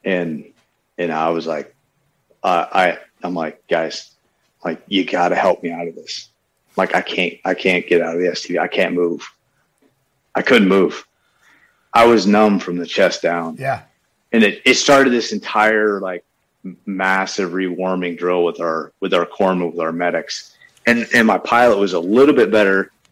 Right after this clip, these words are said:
Speaker 1: because he had had the ability to, like, push against the water flow. And, and actually, when you're kind of running those rudders and stuff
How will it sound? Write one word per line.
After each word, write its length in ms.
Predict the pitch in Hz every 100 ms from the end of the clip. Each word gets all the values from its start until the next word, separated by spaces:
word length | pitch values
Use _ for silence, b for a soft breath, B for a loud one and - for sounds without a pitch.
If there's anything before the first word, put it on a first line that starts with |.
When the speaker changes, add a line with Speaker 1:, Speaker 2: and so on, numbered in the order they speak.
| _
Speaker 1:
because 340 | 110 117 110 -
he 160 | 131
had 80 | 117
had 460 | 110 104 104 95 95
the 140 | 98
ability 440 | 87 101 101 92
to, 140 | 87 95
like, 260 | 87 82 _ _ _
push 260 | - 120 -
against 300 | 98 104 101
the 60 | 90
water 260 | 95 95
flow. 280 | 87 98 90
And, 240 | 85 82 -
and 140 | 90 90
actually, 300 | 87 - 90
when 100 | 80
you're 80 |
kind 220 | - 90 82
of 60 |
running 240 | 87 87 85
those 200 | 82 80
rudders 420 | 85 82 78 76
and 80 | 78
stuff 300 | - 78